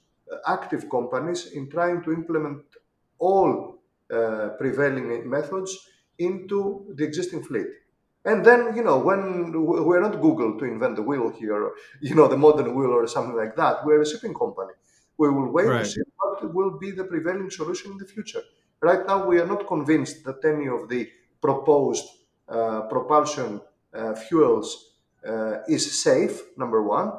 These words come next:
Speaker 1: and efficient and cost effective. So if you don't have sufficient safety, if you don't have, uh,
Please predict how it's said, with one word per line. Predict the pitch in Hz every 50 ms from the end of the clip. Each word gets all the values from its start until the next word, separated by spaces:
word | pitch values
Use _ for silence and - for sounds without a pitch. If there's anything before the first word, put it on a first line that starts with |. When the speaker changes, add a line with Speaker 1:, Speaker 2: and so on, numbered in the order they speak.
| - - _ _ _ _ -
Speaker 1:
and | 196 214
efficient | 214 254 233 - - 117 113 - - _ _ _ _ _ _ _ -
and | 156 160 156
cost | 190 185 180 -
effective. | 180 - 208 - - - 107 90 - - _ _ _ _ _ _ _ _ _ _ _
So | - - - 165
if | - 160
you | 160
don't | 131 - 190 214 220 214 -
have | 208 - -
sufficient | - 170 156 - 170 156 - 156 131
safety, | - - 156 156 156 156 - - 110
if | 110 107 -
you | 123 113
don't | 113 156 175 170 170 -
have, | 175 160 135 - - - - - _ _ _ -
uh, | - 196 117 -